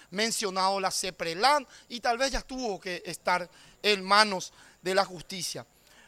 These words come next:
Presidente, nuestro país, nuestro país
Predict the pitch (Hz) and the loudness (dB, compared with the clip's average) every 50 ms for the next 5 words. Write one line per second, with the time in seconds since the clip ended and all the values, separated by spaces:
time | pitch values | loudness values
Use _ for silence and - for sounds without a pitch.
0 | _ _ - 254 262 277 262 - 269 247 254 277 294 285 262 196 - 147 131 _ | _ _ 4 6 6 6 4 2 2 6 8 8 8 6 4 -2 -8 -12 -14 _
1 | _ _ _ _ _ - 208 226 285 339 349 320 - - - 294 277 262 - - | _ _ _ _ _ -10 -6 -2 2 2 2 2 2 -2 -2 0 0 0 0 -2
2 | 220 190 175 180 220 240 226 - - - - - - _ _ _ _ _ _ - | -2 -2 0 0 -2 -2 -2 -4 -4 -4 -6 -10 -14 _ _ _ _ _ _ -12
3 | 170 185 240 294 320 302 - - - 269 254 214 - 202 180 175 190 214 226 - | -8 -4 -2 0 2 2 0 0 -2 -2 -4 -2 -2 -2 -2 -2 -2 -4 -4 -6
4 | - - - - | -8 -8 -10 -14